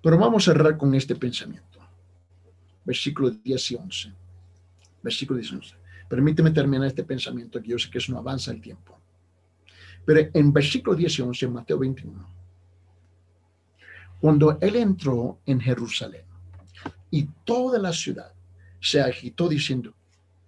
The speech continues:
"¿Quién es este?".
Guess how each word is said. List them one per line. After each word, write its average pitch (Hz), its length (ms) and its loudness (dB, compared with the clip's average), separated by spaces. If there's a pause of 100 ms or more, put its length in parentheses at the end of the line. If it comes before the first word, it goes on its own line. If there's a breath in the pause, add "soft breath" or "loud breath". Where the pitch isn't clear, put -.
(200)
"¿Quién - 360 -6 (880)
es - 460 -16 (560)
este?". - 380 -20